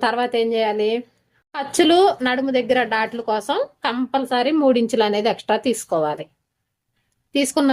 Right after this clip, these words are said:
తర్వాత చంక పొడుగు అండి. చంక పొడుగు వచ్చి ఏడు ఇంచులు వచ్చింది. ఎక్స్ట్రా హాఫ్ ఇంచ్ అనేది మార్క్ చేసుకున్నాం కుట్టు కోసం.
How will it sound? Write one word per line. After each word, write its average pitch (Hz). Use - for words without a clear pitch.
తర్వాత 220
చంక 320
పొడుగు 240
అండి. 185
చంక 277
పొడుగు 320
వచ్చి 320
ఏడు 247
ఇంచులు 247
వచ్చింది. 226
ఎక్స్ట్రా 302
హాఫ్ 226
ఇంచ్ 233
అనేది 220
మార్క్ 214
చేసుకున్నాం 170
కుట్టు 294
కోసం. 175